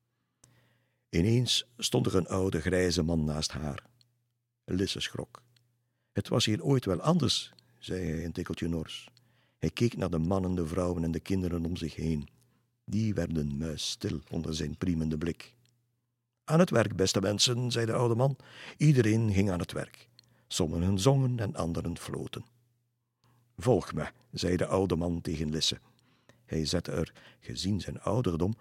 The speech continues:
toch flink de pas in. Lisse huppelde achter hem aan. Een jongen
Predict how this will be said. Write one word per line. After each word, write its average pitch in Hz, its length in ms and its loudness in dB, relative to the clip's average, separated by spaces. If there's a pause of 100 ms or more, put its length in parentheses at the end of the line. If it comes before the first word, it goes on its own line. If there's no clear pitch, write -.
(280)
toch - 200 -4
flink - 300 -4
de 117 80 -2
pas 147 220 0
in. 107 160 0 (1120)
Lisse - 360 4
huppelde 90 460 0
achter - 280 -4
hem 73 160 -4
aan. 71 220 -8 (840)
Een 78 160 2
jongen 117 400 4